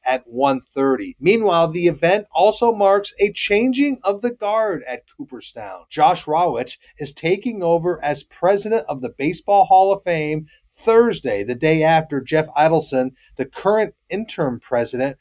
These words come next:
presides over his last induction ceremony today. Now, Josh Rawitz is a very well-regarded,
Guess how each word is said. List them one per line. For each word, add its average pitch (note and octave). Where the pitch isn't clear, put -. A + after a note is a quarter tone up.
presides D#3+
over D#3+
his D#3
last D#3
induction D#3+
ceremony C#3+
today. C3+
Now, B2
Josh D#3
Rawitz D#3
is C3
a B2+
very C3
well-regarded, D3